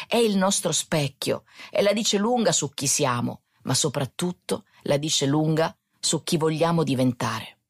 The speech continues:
Dovremmo tutte alzare l'asticella. E allora vi dico, innamoratevi di donne straordinarie. E a voi donne dico, innamoratevi di uomini straordinari. Che cosa ci succede?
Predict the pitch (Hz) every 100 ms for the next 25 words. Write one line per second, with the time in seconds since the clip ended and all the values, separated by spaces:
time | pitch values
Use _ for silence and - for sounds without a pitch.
0 | _ _ _ _ _ _ _ - - -
1 | 240 262 233 214 311 - 208 - 240 220
2 | 185 - 156 - 156 139 127 113 - _
3 | _ _ _ _ _ _ - - 240 262
4 | 254 208 196 190 - - - - - 233
5 | 240 247 254 240 185 - 165 180 196 240
6 | 240 220 - 175 165 156 156 160 156 139
7 | 127 127 - _ _ _ _ - 196 202
8 | 185 202 175 160 156 156 147 151 156 139
9 | 214 220 220 220 214 226 214 170 156 151
10 | 160 165 160 151 139 - 143 135 127 135
11 | 123 120 113 - _ _ _ _ _ _
12 | _ _ _ _ _ - 190 240 226 214
13 | - 151 143 - 131 120 - -